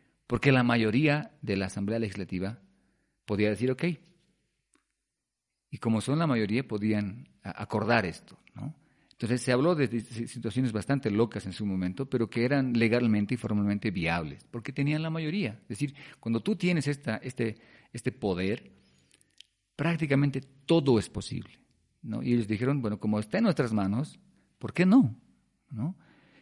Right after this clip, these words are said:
Y el criterio era, "Si representamos a la mayoría del país, ¿por qué no lo haríamos?".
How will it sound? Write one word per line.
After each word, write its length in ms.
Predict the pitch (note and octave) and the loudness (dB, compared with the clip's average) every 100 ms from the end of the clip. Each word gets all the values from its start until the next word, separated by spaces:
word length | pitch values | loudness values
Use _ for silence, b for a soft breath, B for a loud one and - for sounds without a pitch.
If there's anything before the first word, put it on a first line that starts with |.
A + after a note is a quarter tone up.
| b | b
Y 360 | B2+ C3+ D3 C3 | 0 2 4 2
el 200 | A2+ G#2 | 2 0
criterio 380 | A#2 A#2 B2+ B2 | -2 2 4 4
era, 280 | C3+ C#3+ | 4 0
"Si 240 | A2 C3 C3 C3 | -2 0 2 2
representamos 800 | A#2+ B2 B2+ B2 D#3+ E3+ C#3+ - | 0 0 0 0 0 0 -2 -6
a 120 | - G#2 | -2 0
la 200 | A2+ A#2 | 2 2
mayoría 600 | A2 G#2 G2+ G2 C3+ D3+ | 4 2 0 -2 0 0
del 160 | A2 | 0
país, 360 | - C3+ G2 - | -2 -4 -4 -6
¿por 220 | - A2+ | -10 -6
qué 120 | - | -2
no 140 | D#3 C3 | 0 2
lo 120 | G#2+ | 0
haríamos?". 640 | F#2+ E2+ C2 - - _ | 0 -4 -6 -12 -20 _